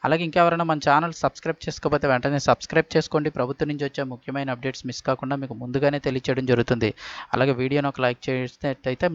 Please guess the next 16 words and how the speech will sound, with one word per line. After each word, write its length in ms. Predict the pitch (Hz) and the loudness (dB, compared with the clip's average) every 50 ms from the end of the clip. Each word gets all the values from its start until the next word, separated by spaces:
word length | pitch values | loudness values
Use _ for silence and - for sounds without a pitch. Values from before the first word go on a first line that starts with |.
| 139 123 | -2 -4
నెక్స్ట్ 200 | - - - 147 | -4 -4 -6 -6
నేను 120 | 127 123 127 | -4 -2 -2
చేసే 160 | 120 - - 127 123 | -2 -2 -2 -2 -2
వీడియోస్ 220 | 120 123 - - - | -2 -4 -4 -2 0
కూడా 120 | 127 151 151 139 | 0 0 0 -2
మీకు 140 | 127 - 127 123 | -6 -6 -6 -6
నోటిఫికేషన్ 480 | 120 - - _ - 117 104 - 120 113 | -6 -6 -8 _ -4 -4 -4 -2 -6 -6
అయితే 160 | - - 180 208 - - - | 0 0 0 0 0 0 2
రావడం 260 | 117 110 113 110 113 107 113 | 4 4 4 4 2 2 2
జరుగుతుంది. 380 | 110 110 - - 110 104 107 - - - - - - - - | 2 2 2 0 0 0 -2 -4 -4 -14 -18 -18 -18 -18 -8
ఇక 80 | - 139 131 | -2 2 2
వివరాల్లోకి 400 | 123 139 160 165 170 175 165 170 165 | 6 6 6 6 6 4 4 2 2
అయితే 140 | 165 165 156 | 2 2 2
వెళ్ళిపోదాము. 480 | 156 151 151 151 147 147 156 160 190 233 _ _ _ _ - - - _ _ - 160 | 2 0 2 2 2 2 2 0 0 -6 _ _ _ _ -20 -20 -20 _ _ 2 2
తొమ్మిది 300 | 160 190 202 214 208 202 214 | 4 4 4 6 6 8 10
వేల 160 | 208 208 202 | 10 10 10